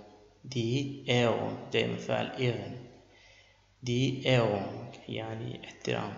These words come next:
أو تكريم. دي إيناغونغ، دي إيناغونغ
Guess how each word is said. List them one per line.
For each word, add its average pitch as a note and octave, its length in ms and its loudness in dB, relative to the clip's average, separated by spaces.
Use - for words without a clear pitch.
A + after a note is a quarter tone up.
أو A2+ 140 -4
تكريم. A2 640 -4
دي C3 720 0
إيناغونغ، A#2 1000 0
دي B2+ 500 0
إيناغونغ A2 840 0